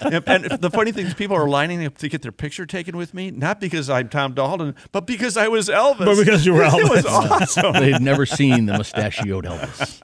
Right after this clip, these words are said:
Speaker 2: That's funny.
Speaker 3: I know it's supposed to be lightning round, so sorry.
Speaker 2: <laughs>
Speaker 3: We're breaking the rules.
Speaker 2: All right. Uh, best city or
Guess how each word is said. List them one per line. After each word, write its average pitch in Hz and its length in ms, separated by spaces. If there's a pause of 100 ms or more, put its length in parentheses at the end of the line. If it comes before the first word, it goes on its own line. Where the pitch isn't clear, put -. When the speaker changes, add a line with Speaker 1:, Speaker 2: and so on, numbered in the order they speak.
(120)
Speaker 2:
That's - 280
funny. 101 280
Speaker 3:
I 135 40
know 143 80
it's 131 100
supposed - 240
to 113 40
be 95 60
lightning 85 300
round, 80 240
so 85 120
sorry. 82 300 (340)
Speaker 2:
<laughs> - 360
Speaker 3:
We're 139 160
breaking 104 260
the 92 80
rules. 87 300 (240)
Speaker 2:
All 135 80
right. 123 340
Uh, 131 380
best 156 680
city 151 380
or 101 240